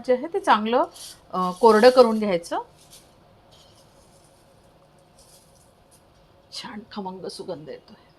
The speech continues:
हे मसाले पण थंड झालेले आहे आणि हे पण आपण सगळे याच्यामध्ये टाकून घेऊ. तुम्ही इथे ना, तुमच्याकडे लाल मिरच्या नसेल ना, तर मिरची पावडर पण घेऊ शकता लाल, किंवा तुम्हाला जर गूळ आणि चिंच पाहिजे नसेल,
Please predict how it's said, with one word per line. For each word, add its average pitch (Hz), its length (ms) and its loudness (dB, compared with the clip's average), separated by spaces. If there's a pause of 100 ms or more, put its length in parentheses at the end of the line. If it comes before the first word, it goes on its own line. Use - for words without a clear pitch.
(100)
हे 220 40 -8
मसाले 208 440 -2
पण 233 260 -8
थंड 196 240 -4
झालेले 190 420 -4
आहे 190 280 -8
आणि 233 200 -14
हे 196 140 -10
पण 196 160 -10
आपण 190 240 -10
सगळे 202 260 -8
याच्यामध्ये 202 520 -6
टाकून 156 300 -6
घेऊ. - 260 -20 (720)
तुम्ही 294 160 -2
इथे 294 140 -2
ना, 294 220 2 (100)
तुमच्याकडे 254 460 4
लाल 220 220 6
मिरच्या 226 300 -6
नसेल 220 320 -8
ना, 196 120 -10 (160)
तर 202 280 -2
मिरची 202 360 -10
पावडर 190 320 2
पण 202 180 -10
घेऊ 208 180 -6
शकता 196 340 -10
लाल, 185 260 -4 (640)
किंवा 220 140 -2
तुम्हाला 220 360 -2
जर 226 220 -4
गूळ 214 400 -2
आणि 208 180 -4
चिंच 208 280 -10
पाहिजे 208 360 -2
नसेल, 214 320 -12